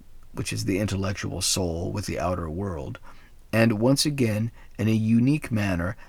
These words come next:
the theme of the cleverness of the magic forces. Then,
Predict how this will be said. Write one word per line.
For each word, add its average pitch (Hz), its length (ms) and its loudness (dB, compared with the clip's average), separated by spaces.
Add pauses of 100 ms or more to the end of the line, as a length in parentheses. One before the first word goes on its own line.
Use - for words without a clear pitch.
the - 100 -2
theme 143 560 6
of 113 140 0
the 113 80 2
cleverness 120 720 2
of 98 200 -4
the 104 80 0
magic 101 400 0
forces. - 720 -4 (640)
Then, 117 480 2